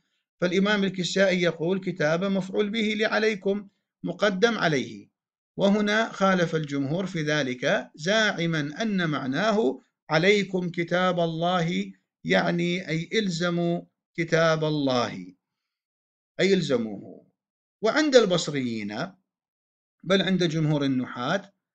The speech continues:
هنا في الآية الكريمة كتاب الله مصدر محذوف العامل.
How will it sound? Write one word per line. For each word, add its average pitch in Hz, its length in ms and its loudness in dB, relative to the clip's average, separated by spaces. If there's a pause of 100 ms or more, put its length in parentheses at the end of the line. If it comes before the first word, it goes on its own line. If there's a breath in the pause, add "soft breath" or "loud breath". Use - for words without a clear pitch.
(320)
هنا 220 280 4
في 185 140 -4
الآية 165 340 0
الكريمة 127 640 -4
كتاب 151 480 0
الله 156 480 0
مصدر 165 520 -6 (640)
محذوف 190 800 2
العامل. 135 920 0